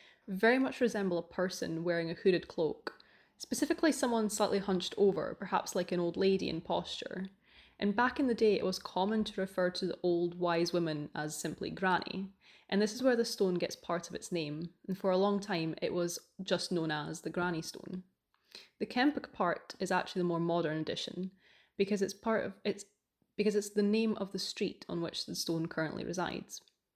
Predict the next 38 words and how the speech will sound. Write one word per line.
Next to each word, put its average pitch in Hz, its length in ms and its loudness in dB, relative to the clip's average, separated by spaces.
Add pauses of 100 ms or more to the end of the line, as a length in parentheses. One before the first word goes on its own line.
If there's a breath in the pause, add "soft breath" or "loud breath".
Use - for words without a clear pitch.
(400 soft breath)
In 214 100 -2
present 220 360 2
day, 208 240 8
this 190 220 -2
stone 185 500 2
is 175 300 0
in 185 180 0
the 185 60 4
middle 185 240 2
of 170 80 -2
a 170 80 0
large 170 360 2
residential 170 560 -2
area 156 540 -2
and 170 180 -4
next - 340 -4
to 165 180 -2 (100)
some 190 140 0
of 175 80 4
the 170 60 4
local 170 340 0
town's 160 360 -2
busiest 165 480 -2
shops. - 520 -4 (420 loud breath)
So 180 320 2
in 202 200 0
order 202 160 4
to 196 120 -8
protect - 600 -4
it, - 240 -4
there 185 220 -2
is 180 120 -2
currently 190 360 0
a 175 40 0
metal 175 380 -2
fence 180 380 -2
around 160 320 -2
it 151 200 -4